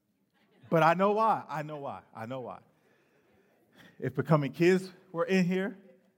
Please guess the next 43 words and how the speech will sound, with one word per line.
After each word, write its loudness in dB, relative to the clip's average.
and -2
I 4
said -2
it's -6
summertime, -6
they -2
would 0
have -2
been -10
turning -6
up. -6
But 4
because 2
the -4
parents -2
are 0
in -6
<laughs> -6
here, 0
and 4
then 2
if -4
you -4
don't 2
have 2
kids, -4
you're -2
like, -4
"It -8
doesn't -10
matter -6
to -12
me." -14
But -4
the -2
parents 2
in -2
here, -4
I 0
said -2
summertime, -6
oh, -12
God, -10